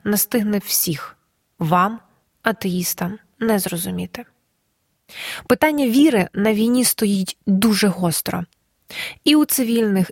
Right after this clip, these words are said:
і у військових обереги, хрестики. Або ж навпаки, зовсім відсутні. У межових ситуаціях питання віри, сенсу життя стають випробувальними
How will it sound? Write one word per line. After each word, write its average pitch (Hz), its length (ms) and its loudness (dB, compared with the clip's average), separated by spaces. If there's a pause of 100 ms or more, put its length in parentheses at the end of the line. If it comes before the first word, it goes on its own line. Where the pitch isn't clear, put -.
(140)
і 269 120 4
у 262 80 2
військових 202 880 0
обереги, 190 680 -2 (120)
хрестики. - 640 -6 (640)
Або 240 200 2
ж - 100 -6
навпаки, 185 600 -2 (420)
зовсім 185 360 0
відсутні. 190 460 -8 (880)
У 226 80 4
межових 294 380 4
ситуаціях 254 640 2
питання 233 460 0
віри, 190 480 2
сенсу 247 460 0
життя 247 540 0 (260)
стають - 340 2
випробувальними 226 1120 2